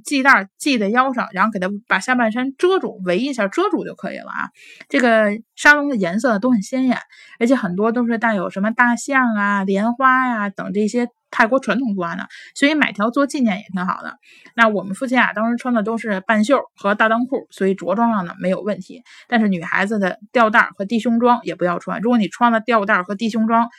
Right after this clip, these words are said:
这种东西的话，它也会让你在上面，呃，再给披一个围巾，去把这个该遮挡的地方遮挡一下。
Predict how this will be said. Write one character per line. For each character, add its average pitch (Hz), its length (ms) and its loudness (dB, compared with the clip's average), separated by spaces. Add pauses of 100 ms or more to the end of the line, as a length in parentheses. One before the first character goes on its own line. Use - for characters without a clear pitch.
这 226 100 0
种 180 140 -2
东 180 80 -2
西 180 60 -2
的 180 80 -2
话， 180 120 -2
它 208 160 0
也 185 80 -2
会 190 140 -6
让 190 160 -2
你 175 80 -8
在 - 160 -12
上 247 240 0
面， 185 160 -12 (460)
呃， - 120 -12
再 196 200 -4
给 - 180 -14
披 202 300 -2
一 190 60 -4
个 - 280 -10
围 175 220 -2
巾， 180 180 -6
去 185 140 -10
把 - 180 -4
这 175 160 -10
个 180 160 -12
该 190 140 0
遮 196 120 -2
挡 180 120 -4
的 - 80 -14
地 175 100 -8
方 170 140 -10
遮 185 120 -2
挡 180 220 -4
一 190 60 -14
下。 - 160 -12